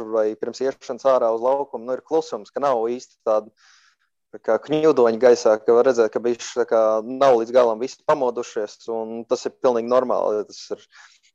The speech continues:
uz katru spēli ir tik daudz spēles sezonā, ka nevar uz katru spēli būt ar pilnīgi atvērtām acīm, vai tur tā, ka aiziet un būt ritīgi tā, ka gribam kaut kādā brīdī gribās varbūt arī, nu, tāds, tā kā nogurums neliels parādās. Nu, un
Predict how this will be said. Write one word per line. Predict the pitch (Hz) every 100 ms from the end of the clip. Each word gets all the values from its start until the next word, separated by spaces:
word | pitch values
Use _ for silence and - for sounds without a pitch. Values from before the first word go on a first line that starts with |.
| _
uz | 120 -
katru | 143 135
spēli | - 135 139 139 120
ir | 131
tik | 120
daudz | 127 -
spēles | - 135 135 135 131
sezonā, | 120 113 110
ka | -
nevar | 131 113
uz | 113
katru | - 123 -
spēli | - 127 123 127 113
būt | 110
ar | 107 -
pilnīgi | 123 123 120 110 120
atvērtām | 123 104 104 104 127
acīm, | - 107 104 104
vai | 104 104 104 _ _ _ _ _ _
tur | 110 104
tā, | 127 110
ka | 120 117
aiziet | 113 110 117 110 110
un | 110
būt | 110 120 127
ritīgi | 123 107 - _
tā, | 123 110
ka | 113
gribam | 117 113
kaut | - 127 -
kādā | 117 113
brīdī | 117 123 110 107
gribās | 113 104 101 -
varbūt | 107 101 101 104
arī, | 98 98 104
nu, | 107
tāds, | - - - - _ _ _ _
tā | - -
kā |
nogurums | 123 135 113 110 101 -
neliels | 104 101
parādās. | - 107 92 90 101 - - - - - _ _
Nu, | 120 113 127
un | 135